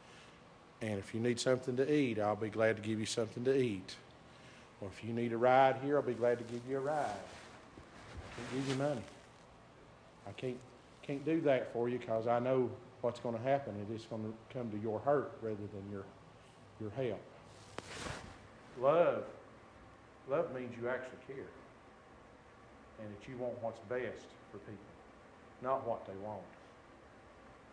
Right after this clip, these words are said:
All right. We know. Of all, and I've done this, I did it one day this week. You go to bed, and your mind,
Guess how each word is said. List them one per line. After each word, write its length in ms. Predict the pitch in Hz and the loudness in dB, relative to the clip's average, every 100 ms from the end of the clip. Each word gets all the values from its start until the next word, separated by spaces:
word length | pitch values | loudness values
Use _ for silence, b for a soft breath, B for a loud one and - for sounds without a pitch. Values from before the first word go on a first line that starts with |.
| 104 | -4
All 100 | 113 | -2
right. 580 | 101 87 - - - - - - - - - - - - - 101 | -4 -8 -8 -4 -2 -2 -8 -18 -20 -20 -20 -20 -20 -18 -8 0
We 500 | 131 135 139 139 135 - - - - - - - | 2 4 2 0 -2 -10 -18 -20 -20 -20 -18 -8
know. 220 | 120 117 90 80 - - - - - - - - - - - - - - - - 110 | -2 -2 -4 -10 -18 -20 -20 -20 -20 -20 -20 -20 -20 -20 -20 -20 -20 -20 -20 -14 -2
Of 140 | 107 | 8
all, 580 | 147 160 160 170 175 165 | 12 12 12 12 12 10
and 260 | 131 127 123 - - | 6 2 -2 -12 8
I've 220 | 139 170 151 | 12 12 12
done 240 | 170 147 | 6 6
this, 260 | 127 135 127 | 2 0 0
I 80 | |
did 180 | 123 139 | 0 0
it 140 | 127 131 | 0 -2
one 100 | 131 | 0
day 140 | 123 | 0
this 240 | 127 139 | 0 -4
week. 240 | 139 127 98 - - - - - - - - - - - 120 | -4 -4 -4 -10 -18 -20 -20 -20 -20 -20 -20 -20 -20 -14 -4
You 80 | |
go 160 | 123 143 | 4 4
to 80 | 143 | 6
bed, 440 | 147 156 160 165 - - - - - - - - - | 4 6 6 4 -2 -12 -18 -20 -20 -20 -16 -12 -10
and 100 | 117 | -6
your 80 | 113 | 0
mind, 480 | 123 131 120 104 | 4 6 6 4